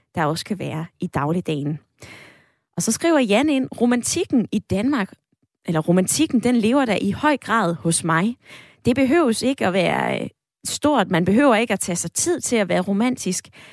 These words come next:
Det handler mere om de små ting i hverdagen. Man er nærværende, man overrasker hinanden. Personligt, så bruger jeg stadig postkort, sedler i madpakken, blomster uden årsag og interesse i min kærestes hverdag.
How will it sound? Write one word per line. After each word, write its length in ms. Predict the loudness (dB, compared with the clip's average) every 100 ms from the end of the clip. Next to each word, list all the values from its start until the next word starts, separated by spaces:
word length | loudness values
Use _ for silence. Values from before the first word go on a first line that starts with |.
| -20 _
Det 120 | -6
handler 360 | -2 0 2 2
mere 320 | 2 2 2
om 160 | 0 0
de 100 | -2
små 320 | 0 2 0
ting 340 | 0 -2 -2
i 60 | -2
hverdagen. 640 | 0 0 0 -2 -2 -2 -4 -10 -20 _
Man 160 | 2 4
er 60 |
nærværende, 800 | 2 2 2 2 0 0 0 -2
man 200 | 0 -2 2
overrasker 560 | 4 4 4 -2 -4 -4
hinanden. 580 | -2 -2 0 0 0 -4 -18 -20 _ _
Personligt, 580 | -2 0 2 2 -2 -10 0
så 160 | 0
bruger 240 | 0 0 0
jeg 160 | 0
stadig 400 | -2 -2 -2 -4 -4
postkort, 800 | -4 -4 -4 -4 -4 -6 -8 -10 _ _ _
sedler 400 | -2 2 2 2
i 80 | 0
madpakken, 680 | 0 0 0 -4 -2 -4 -4 _ _ _ _
blomster 460 | 0 0 -2 -2 -2
uden 340 | 2 2 4
årsag 580 | 2 0 0 -2 -4 -6 -12 -20 _
og 120 | 0
interesse 580 | 0 -4 -4 -4 -4 -2
i 80 | 0
min 180 | -2
kærestes 600 | -2 -4 -4 -4 -8 -8 -4
hverdag. 460 | 0 0 0 -4